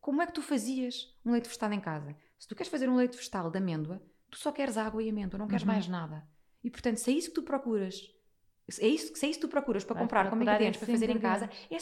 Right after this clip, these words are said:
Speaker 1: só isso que tu queres na etiqueta daquilo que tu vais
Speaker 2: Uhum.
Speaker 1: comprar no supermercado. Portanto, eu vou olhar e vou dizer assim, "Ok, eu vou comprar este leite,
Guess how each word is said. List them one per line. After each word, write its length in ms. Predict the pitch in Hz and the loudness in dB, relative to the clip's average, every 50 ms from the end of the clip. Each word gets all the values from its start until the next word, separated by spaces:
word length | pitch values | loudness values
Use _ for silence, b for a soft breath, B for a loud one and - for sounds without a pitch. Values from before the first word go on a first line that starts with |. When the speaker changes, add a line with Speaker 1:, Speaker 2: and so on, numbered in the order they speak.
| - | -2
Speaker 1:
só 200 | - 381 370 339 | -2 0 0 0
isso 200 | 311 339 320 - | 0 0 -2 -6
que 80 | - - | -8 -10
tu 80 | - 294 | -12 -8
queres 400 | - - 262 254 254 - - B B B B | -2 0 0 0 0 -4 -8 B B B B
na 80 | 240 262 | 2 2
etiqueta 460 | 269 269 277 254 - 254 240 247 247 | 2 2 -2 -2 0 0 0 2 0
daquilo 220 | 240 240 240 247 247 | -2 -2 -2 -4 -6
que 60 | - | -4
tu 60 | 226 | -4
vais 140 | 214 220 196 | -2 0 2
Speaker 2:
Uhum. 60 | 214 214 | 2 2
Speaker 1:
comprar 240 | 220 185 190 208 190 | 2 2 2 2 2
no 80 | 214 | 0
supermercado. 680 | - - - 214 208 - - - 185 175 160 165 175 - | -4 -2 -2 -2 -2 -2 -6 -6 -4 -4 -4 -6 -8 -14
Portanto, 320 | - - - 214 185 175 B B B B B B | -12 -6 -4 -2 -2 -4 B B B B B B
eu 80 | 320 311 | -4 0
vou 160 | 240 208 196 | 2 4 4
olhar 340 | 208 226 233 247 269 294 302 | 4 6 6 4 4 2 0
e 60 | 294 | -2
vou 100 | 262 285 | -4 -4
dizer 140 | 247 269 254 | -4 -4 -4
assim, 160 | 247 - 240 | -2 -2 -2
"Ok, 280 | 240 254 - 240 185 156 B B B B | -2 0 0 -2 -2 -2 B B B B
eu 80 | B 202 | B -4
vou 100 | 269 320 | -2 0
comprar 320 | - 370 320 285 233 214 | 0 0 2 4 4 4
este 240 | 233 226 - - 214 | 2 0 -2 0 0
leite, 320 | 196 180 151 151 - 220 | 2 2 0 0 -4 -8